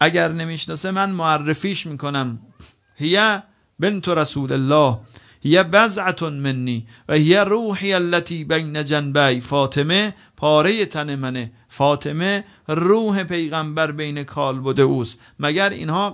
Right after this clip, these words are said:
غریبن با این احادیث؟ مگر نشنیدن که پیغمبر بارها و بارها فرموده: «فداها ابوها»، باباش فداش بشه؟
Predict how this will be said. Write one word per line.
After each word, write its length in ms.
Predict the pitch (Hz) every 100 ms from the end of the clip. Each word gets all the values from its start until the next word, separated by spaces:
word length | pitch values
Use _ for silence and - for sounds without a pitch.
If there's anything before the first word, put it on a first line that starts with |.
| -
غریبن 680 | 160 147 143 131 202 262 233
با 100 | 226
این 160 | 220
احادیث؟ 640 | 196 185 180 165 147 - - _ _ _ - - - _
مگر 400 | 151 170 214 214
نشنیدن 920 | 190 190 254 247 233 233 208 196 170 - - -
که 100 | 185
پیغمبر 600 | 185 190 180 180 185 185
بارها 640 | 180 180 175 160 185 185
و 120 | 180
بارها 520 | 170 175 170 160 175 160
فرموده: 540 | 170 165 165 160 165
«فداها 600 | 139 170 160 160 151 147
ابوها»، 680 | - 143 135 127 123 113 -
باباش 360 | 165 170 160 139
فداش 440 | - 139 135 127
بشه؟ 400 | - 127 - 120